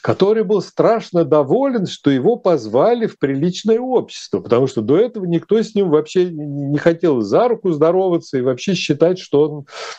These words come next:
ну, положительный человек, ска-, порядочный человек. А тут вдруг зовут поговорить в такой те-, в тесном кругу кого? Это король саудовский и президент Трамп. И,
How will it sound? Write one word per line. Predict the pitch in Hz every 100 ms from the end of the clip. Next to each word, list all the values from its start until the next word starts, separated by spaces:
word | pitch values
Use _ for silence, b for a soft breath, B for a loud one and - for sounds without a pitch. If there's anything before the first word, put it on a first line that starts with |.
| B
ну, | 123 139 131 131 127
положительный | 123 156 156 160 - 101
человек, | 107 123 123 180
ска-, | 180 120 113 -
порядочный | 147 127 92 - 98
человек. | - 101 87 -
А | 123
тут | 269 233
вдруг | 143 170 247 110
зовут | 92 156 214 285 226 -
поговорить | - 143 147 160 285 247
в | -
такой | - - 233 247 B B B _
те-, | 202 170
в | -
тесном | - 233 - 156 135
кругу | 151 160 143 247 208
кого? | - 185 220 247 175 110 80 _ b b b
Это | 160 170 156
король | 151 202 226 127
саудовский | - 127 262 220 160 - 170 160 170 233 220 202
и | 165
президент | 147 143 165 220 208 -
Трамп. | 165 147 90 71 _ B B B B B B B _ _ _ _
И, | 202 220 156 107